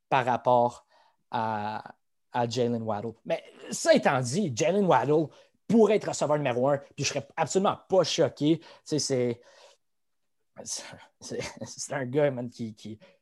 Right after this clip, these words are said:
qui pourrait potentiellement aller dans le temple de renommée si tous les, les astres s'alignent, là. Mais tu sais, c'est, mon, mon,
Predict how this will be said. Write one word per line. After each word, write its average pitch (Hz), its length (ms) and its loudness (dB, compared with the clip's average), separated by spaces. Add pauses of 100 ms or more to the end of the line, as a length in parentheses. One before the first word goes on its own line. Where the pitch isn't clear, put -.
(220)
qui - 120 -8
pourrait 165 440 2
potentiellement 147 1000 -2
aller 120 260 -4
dans 117 120 -6
le 110 40 -8
temple 127 260 0
de 117 80 -2
renommée 117 280 -4
si - 220 -10
tous - 200 -4
les, 120 240 -4 (180)
les 117 360 -6
astres 131 400 -10
s'alignent, 127 560 -8
là. 117 80 -4
Mais 113 100 -8
tu 110 60 -14
sais, 139 180 -2
c'est, 107 200 -10 (800)
mon, 156 380 6
mon, 160 560 6